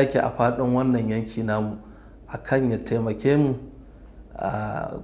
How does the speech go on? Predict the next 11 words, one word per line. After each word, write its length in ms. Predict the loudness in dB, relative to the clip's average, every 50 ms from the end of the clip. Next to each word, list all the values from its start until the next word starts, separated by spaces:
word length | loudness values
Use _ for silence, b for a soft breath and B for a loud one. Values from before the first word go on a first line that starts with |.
| -14 -6
kan 160 | -2 2 2 4 4
wannan 300 | 4 4 4 2 2 0
ƙuduri 360 | 0 0 0 0 0 0 2
namu 360 | 2 2 2 2 0 -2 -4 -8 -10 -6
na 120 | -4 -2
zama 360 | -2 0 0 2 2 0 0 -2 -4 -4
kujerar 480 | -2 -2 0 2 2 2 2 0 -2 -4
kansila 580 | -4 -4 -2 -2 -2 0 0 0 0 0 -2 B B B B B B B B -20 -20 -20 -20 -20 -12 -6
a 80 | -2 0 2 2
Arewa 300 | 2 2 0 0 -2 -2 -4
B. 180 | -4 -4 -4